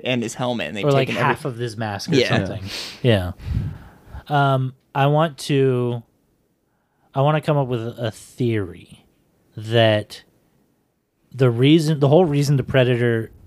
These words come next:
Speaker 2: or this new Predator in Predator two came back to re-challenge humanity
Speaker 1: Mm-hmm.
Speaker 2: again is because within the ten years of time between the two movies, they realized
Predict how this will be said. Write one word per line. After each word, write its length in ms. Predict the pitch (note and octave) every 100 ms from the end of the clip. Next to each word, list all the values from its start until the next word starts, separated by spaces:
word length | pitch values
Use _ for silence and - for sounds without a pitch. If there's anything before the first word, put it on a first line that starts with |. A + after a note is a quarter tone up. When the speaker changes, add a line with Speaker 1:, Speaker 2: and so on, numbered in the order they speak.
| _ _ _ -
Speaker 2:
or 160 | C#3+ A#2+
this 220 | B2+ C#3
new 140 | C3
Predator 420 | B2 B2+ A#2 A#2 A2
in 100 | G#2
Predator 400 | A#2 A2 A2 G#2
two 240 | - G#2+
came 340 | - A#2+ A2+ G2
back 540 | A2+ A2 G#2 - - _ _ _ _ _
to 420 | - C3+ A#2 A2+ -
re-challenge 1040 | G#2 C3 C3 - C3 A#2 A#2 G#2+ G#2 - _ _
humanity 760 | - D3+ C#3 B2 B2 G#2 G2
Speaker 1:
Mm-hmm. 100 | F#2
Speaker 2:
again 440 | D#3 D#3+ C3 C3+ - - _ _ _ _ _
is 200 | D3+ B2+
because 680 | A#2 B2 - C3 A#2+ A2 - _
within 460 | A#2+ A#2+ - C3 B2+
the 100 | B2
ten 440 | - - C#3+ D3
years 600 | C3+ B2+ A#2 G#2+ G#2 - -
of 180 | A2 F#2+ - - _
time 420 | - D#3 B2+ G#2
between 300 | G2+ - B2+
the 80 | A2+
two 180 | - A#2+
movies, 560 | A#2 C3 G#2 F2+ F2 - - _ _
they 120 | B2
realized 760 | A#2 B2+ B2 A2+ A2 G#2 G2